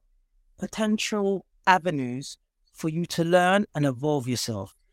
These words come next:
For example, you have a bad day. What can you learn from that bad day? Maybe you learn a little bit more about yourself, or you learn something that triggered you, something that,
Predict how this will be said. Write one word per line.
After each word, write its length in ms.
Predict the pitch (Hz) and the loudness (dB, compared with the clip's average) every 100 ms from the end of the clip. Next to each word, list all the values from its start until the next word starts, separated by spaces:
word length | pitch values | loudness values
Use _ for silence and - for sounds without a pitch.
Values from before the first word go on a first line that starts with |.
| _ _ _ _ _ | _ _ _ _ _
For 140 | - | 0
example, 720 | 165 131 170 170 170 175 170 | 0 4 4 6 2 -2 0
you 120 | 160 160 | -2 -2
have 200 | 190 175 | 0 0
a 80 | 180 | 2
bad 300 | 170 160 139 | 4 4 2
day. 320 | 139 104 90 _ _ _ _ _ _ | -4 -6 -12 _ _ _ _ _ _
What 160 | 208 - | -6 -2
can 160 | 226 | -2
you 120 | 220 | 0
learn 300 | 214 220 208 | 2 2 2
from 200 | 196 185 185 | 0 0 0
that 180 | 160 | 0
bad 280 | - 180 180 | -2 -2 -2
day? 240 | 196 190 - _ _ _ _ _ _ | -4 -6 -8 _ _ _ _ _ _
Maybe 300 | 175 214 208 | 0 0 0
you 160 | 196 202 | -2 2
learn 240 | 208 196 | 2 2
a 60 | 190 | 2
little 180 | 202 | 0
bit 200 | 180 202 | 0 -4
more 400 | - 202 247 262 | -4 0 2 2
about 280 | 226 180 170 | 0 -2 -4
yourself, 420 | 147 143 151 139 | -4 -4 -4 -4
or 60 | 160 | -4
you 180 | 156 180 | -4 0
learn 400 | 180 185 175 180 - | 2 4 4 0 -4
something 440 | - - 185 185 175 | -4 0 0 0 -4
that 140 | - | -4
triggered 440 | - 262 226 - | -4 -4 -2 -4
you, 240 | 131 104 87 _ _ _ _ | -6 -8 -12 _ _ _ _
something 420 | - 190 175 185 | 0 0 2 0
that, 180 | 185 175 | 2 0